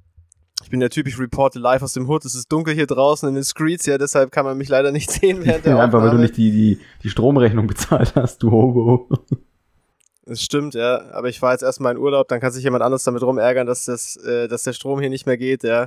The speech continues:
Speaker 2: Damn, du auch, nice.
Speaker 1: Ist ja nicht mein Problem.
Speaker 2: Urlaub,
Speaker 1: Ja, äh,
Speaker 2: Gang,
Speaker 1: apropos
Speaker 2: wie lit.
Speaker 1: Urlaub, wir machen, wir, wir sagen kurz mal an, also ich weiß nicht, kann sein, dass diese Folge heute nicht ultra lungo wird, weil bisschen müde, bisschen spät schon, aber wir wollten euch natürlich nicht sitzen lassen, ohne nochmal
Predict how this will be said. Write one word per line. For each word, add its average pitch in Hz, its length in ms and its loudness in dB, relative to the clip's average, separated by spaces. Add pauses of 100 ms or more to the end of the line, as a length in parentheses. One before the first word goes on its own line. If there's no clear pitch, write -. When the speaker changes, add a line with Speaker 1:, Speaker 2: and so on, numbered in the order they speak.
Speaker 2:
Damn, 117 420 -4
du 120 140 0
auch, 123 300 0
nice. 117 540 -4
Speaker 1:
Ist - 80 -8
ja 123 60 -2
nicht 127 160 -4
mein 127 140 2
Problem. 131 400 -2 (300)
Speaker 2:
Urlaub, 131 200 4
Speaker 1:
Ja, 147 140 4
äh, - 80 0
Speaker 2:
Gang, 120 220 6
Speaker 1:
apropos 113 160 2
Speaker 2:
wie 110 80 4
lit. 147 120 2
Speaker 1:
Urlaub, 185 300 2
wir 147 60 0
machen, 151 480 -4
wir, 135 160 -2 (100)
wir 135 160 -2
sagen 147 320 2
kurz 156 240 -4
mal 131 160 2
an, 147 260 0
also 131 200 -4
ich 127 60 -10
weiß 151 200 2
nicht, 165 220 -6 (380)
kann 147 200 -8
sein, 156 160 -2
dass 160 100 -10
diese 139 160 -12
Folge 156 300 -2
heute 147 220 -4
nicht 135 180 -8
ultra 165 340 -2
lungo 160 400 0
wird, 160 160 -2
weil 131 300 2
bisschen 135 340 -6
müde, 160 240 -2
bisschen 139 240 -8
spät 143 300 0
schon, 170 160 0
aber 147 680 2
wir 131 120 -2
wollten 143 280 0
euch 127 180 0
natürlich 139 260 -2
nicht 156 180 -6
sitzen 160 320 -2
lassen, 127 320 0
ohne 156 320 0
nochmal 127 480 -2